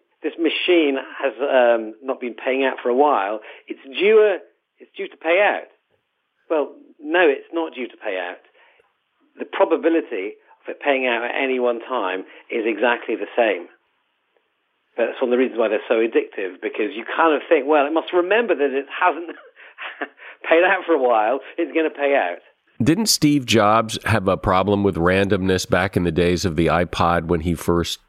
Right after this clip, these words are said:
Speaker 2: w-, when you put it on
Speaker 1: Exactly. So
Speaker 2: shuffle? Can you tell that?
Speaker 1: imagine a blank piece of paper, and let's say we're gonna just randomly put dots there.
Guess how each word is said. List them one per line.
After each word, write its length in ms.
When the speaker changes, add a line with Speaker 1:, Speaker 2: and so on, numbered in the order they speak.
Speaker 2:
w-, 160
when 200
you 80
put 160
it 80
on 180
Speaker 1:
Exactly. 120
So 160
Speaker 2:
shuffle? 220
Can 160
you 80
tell 240
that? 240
Speaker 1:
imagine 840
a 800
blank 420
piece 180
of 140
paper, 460
and 120
let's 200
say 120
we're 160
gonna 320
just 280
randomly 640
put 280
dots 260
there. 240